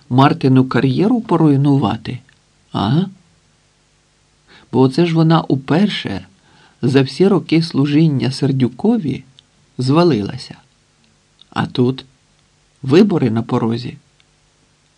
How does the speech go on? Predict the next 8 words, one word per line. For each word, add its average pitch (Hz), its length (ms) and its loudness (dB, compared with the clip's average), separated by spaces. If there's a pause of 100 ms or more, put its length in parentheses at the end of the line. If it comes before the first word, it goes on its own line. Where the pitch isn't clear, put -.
(220)
Усі, 135 320 4
як 156 160 2
ті - 140 -6
кроти, - 680 -4 (540)
риють, 135 760 4
риють. 139 800 2 (1400)
Ой, 190 280 2
біда. 139 560 -2